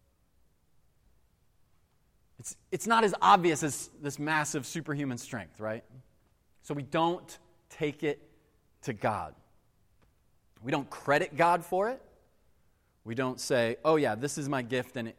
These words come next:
it came from God and, um, he's using it to fulfill a purpose." We just go, "Well, that's mine. I, that's me. That's who I am."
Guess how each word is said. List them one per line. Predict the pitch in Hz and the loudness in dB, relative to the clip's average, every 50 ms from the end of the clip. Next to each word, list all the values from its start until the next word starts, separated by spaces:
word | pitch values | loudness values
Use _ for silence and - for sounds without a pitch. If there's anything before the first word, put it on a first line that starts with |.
| _ - | _ -14
it | 120 104 _ - | -14 -14 _ -10
came | - 131 127 123 | -8 -8 -8 -6
from | - 131 113 107 | -6 -8 -6 -2
God | 101 117 110 110 113 107 | 0 0 0 0 -2 -4
and, | 101 101 | -6 -12
um, | 92 92 98 _ _ _ _ - _ _ _ _ _ - | -14 -16 -18 _ _ _ _ -20 _ _ _ _ _ -14
he's | 120 104 107 | -10 -8 -6
using | 123 127 113 123 120 | -6 -4 -4 -4 -6
it | 117 - | -6 -8
to | - 123 | -10 -12
fulfill | - 117 - - 120 107 | -12 -14 -12 -10 -10 -8
a | 101 - | -8 -10
purpose." | - - - 95 - - - - - - - _ _ _ _ - | -14 -14 -16 -16 -16 -20 -20 -20 -20 -20 -20 _ _ _ _ -12
We | 123 123 | -10 -8
just | 117 120 - | -8 -6 -2
go, | - 123 110 104 104 104 - - | 0 0 0 0 -4 -8 -12 -10
"Well, | - 120 | -6 -6
that's | 143 - 95 | -6 -6 -2
mine. | 110 139 180 151 98 85 80 85 | 0 0 0 0 -2 -6 -10 -4
I, | 110 147 147 - - - _ _ _ - | -4 -4 -4 -4 -14 -20 _ _ _ -12
that's | 120 - - | -10 -6 -2
me. | 151 208 - 95 80 | -2 -2 -2 -2 -4
That's | 113 139 - | -6 -4 0
who | 220 190 | 4 6
I | 160 156 175 | 6 6 6
am." | 220 180 | 4 -2